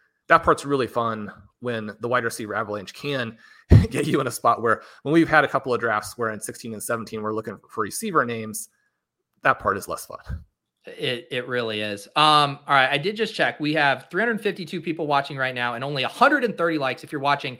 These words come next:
Speaker 2: hit the like button. Remember, immediately following the stream, you can leave a comment on the video that will get you entered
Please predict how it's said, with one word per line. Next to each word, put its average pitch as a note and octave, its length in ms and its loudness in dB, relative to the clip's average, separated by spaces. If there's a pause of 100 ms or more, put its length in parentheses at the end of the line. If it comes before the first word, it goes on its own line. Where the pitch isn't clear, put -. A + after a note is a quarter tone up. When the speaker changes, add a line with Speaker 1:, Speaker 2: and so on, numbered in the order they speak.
(220)
Speaker 2:
hit G#3+ 420 -2
the D#3+ 100 0
like E3 280 2
button. D#3+ 240 2
Remember, D3 540 -2
immediately E3+ 640 -6
following D#3+ 580 -4
the C#3+ 80 -8
stream, F#3 640 -6 (160)
you C#3 100 -14
can C#3+ 160 -8
leave C#3+ 280 -2
a B2+ 60 -6
comment E3 520 -4 (100)
on D3+ 220 -4
the C3 60 -8
video D#3 320 -2
that C#3 160 -4
will C3 80 -12
get C3+ 240 -10
you B2+ 180 -12
entered D#3+ 380 -4